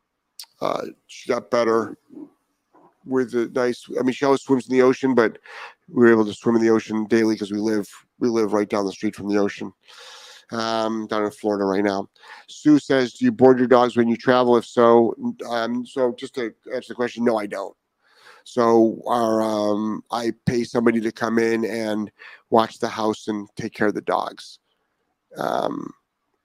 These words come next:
and it happens to be Angelo's nanny. And, um, uh, um, she's, they live right next door. So, uh, it works out, it works out great. It works out great.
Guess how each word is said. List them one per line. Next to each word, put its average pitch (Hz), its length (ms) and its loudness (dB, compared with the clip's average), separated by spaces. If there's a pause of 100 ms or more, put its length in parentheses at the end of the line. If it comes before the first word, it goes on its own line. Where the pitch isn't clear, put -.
(360)
and 117 280 2
it 107 80 2
happens 113 340 -4
to 110 80 -14
be 113 160 -4
Angelo's 107 400 -10
nanny. 107 480 -8 (280)
And, 104 360 -4
um, 101 440 -8 (960)
uh, - 540 -4 (600)
um, - 560 -14 (1200)
she's, 117 580 -6 (640)
they 120 120 -2
live 117 220 0
right 113 140 2
next 104 260 -6
door. 120 460 6 (280)
So, 110 760 2
uh, 92 340 -4
it - 40 -2
works 120 280 4
out, 104 160 2
it 113 100 2
works 110 240 2
out 92 160 -2
great. 107 320 0 (320)
It - 80 -18
works - 260 0
out 95 140 -2
great. 85 300 -4